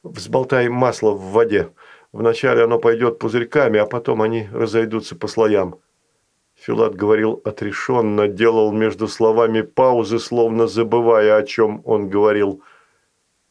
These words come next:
Стажар оказался прав. Несколько минут спустя брызги огня сползлись в центр, где мало-помалу начал образовываться прежний огненный человечек.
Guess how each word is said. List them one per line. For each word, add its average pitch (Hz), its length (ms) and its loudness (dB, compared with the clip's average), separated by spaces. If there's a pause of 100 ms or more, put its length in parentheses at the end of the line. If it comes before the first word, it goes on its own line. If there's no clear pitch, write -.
(360)
Стажар 156 600 0
оказался 143 600 0
прав. 139 420 0 (520)
Несколько 143 480 0
минут 139 320 0
спустя 143 500 0
брызги 127 460 2
огня 135 420 4
сползлись 131 760 -2
в - 100 -16
центр, 143 600 2
где 113 280 0
мало-помалу 135 920 2
начал 127 440 0
образовываться 120 1120 0 (540)
прежний 135 800 2
огненный 123 680 0
человечек. 120 920 -2